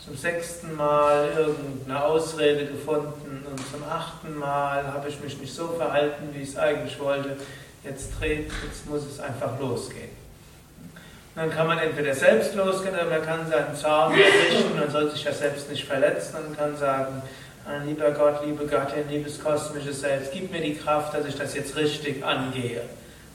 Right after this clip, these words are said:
Und dann manifestiert sich, ne, diese, dieser Segen als gesteigerte Kraft, an sich zu arbeiten. Dann zum, der,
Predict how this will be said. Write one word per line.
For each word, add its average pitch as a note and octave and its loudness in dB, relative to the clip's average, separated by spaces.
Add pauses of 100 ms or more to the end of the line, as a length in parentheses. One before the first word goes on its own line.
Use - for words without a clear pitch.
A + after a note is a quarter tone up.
(160)
Und C3+ -10
dann D3 2
manifestiert C#3 -4
sich, D3 -6
ne, - -12 (640)
diese, C3+ -4 (580)
dieser C3+ -4
Segen D#3 -4
als C#3 -6 (120)
gesteigerte C3+ -4 (240)
Kraft, D3+ -2
an D#3 -4
sich D3 -6
zu F#3+ -4
arbeiten. B2 -6 (2000)
Dann G3+ 2
zum, F#3 -4 (260)
der, D#3+ 6